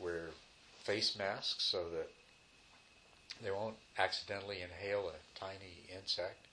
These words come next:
And, uh, they're, they're very, very careful where they step.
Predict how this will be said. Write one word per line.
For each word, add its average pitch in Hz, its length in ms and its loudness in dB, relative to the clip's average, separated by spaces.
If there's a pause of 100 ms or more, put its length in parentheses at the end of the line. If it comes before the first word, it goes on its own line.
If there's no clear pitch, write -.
(640)
And, 90 760 0
uh, 87 420 0 (220)
they're, 92 100 0 (1300)
they're 92 220 0 (120)
very, 110 300 8
very 104 240 4
careful 98 440 0
where 92 260 2
they 85 200 -2
step. - 460 6